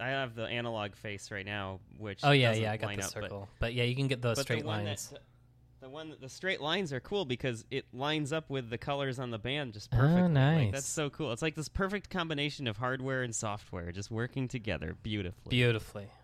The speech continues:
Speaker 2: I like that. Yeah, I, I like a
Speaker 1: Um,
Speaker 2: lot of the, the different colors and stuff they have. Like, I, I think I was texting you about, they've got this, um, it's called Hyper Grape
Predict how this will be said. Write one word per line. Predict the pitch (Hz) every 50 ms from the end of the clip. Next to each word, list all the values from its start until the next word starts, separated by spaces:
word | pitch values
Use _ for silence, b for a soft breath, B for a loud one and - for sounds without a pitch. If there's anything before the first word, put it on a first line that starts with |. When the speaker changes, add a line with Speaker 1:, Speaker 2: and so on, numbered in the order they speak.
| - -
Speaker 2:
I | 107
like | 107 110 107 107 -
that. | - 107 98 98 - - _ _ b b b b b b b b b b
Yeah, | - 131 123 123 120
I, | 127 131 135 131 131 131 - -
I | 143 139 139
like | 143 165 - -
a | 165
Speaker 1:
Um, | 131
Speaker 2:
lot | 123 127 135
of | 135 127
the, | 123 120 117 117 127 - - - - -
the | 170 156 131 117 110
different | 113 120 120 - 120 117
colors | - - - 120 123 131 135 127
and | 151 147 131
stuff | - - 175 160 -
they | 180 170
have. | 151 160 170 196 185
Like, | 160 117 - -
I, | 110 110 - -
I | 127
think | - 160 151 -
I | 120
was | 110 - -
texting | - - 123 113 - - - 113 107 107
you | 107
about, | 101 104 104 107 - 120
they've | 110 104 104 101 -
got | - 98 - - -
this, | - 107 98 - - - -
um, | 123 107 101 98 98 95 - B B B B B B B B
it's | B -
called | - - 127
Hyper | 107 - - - 131 123 - - 156 151
Grape | 143 135 - 151 147 160 175 - -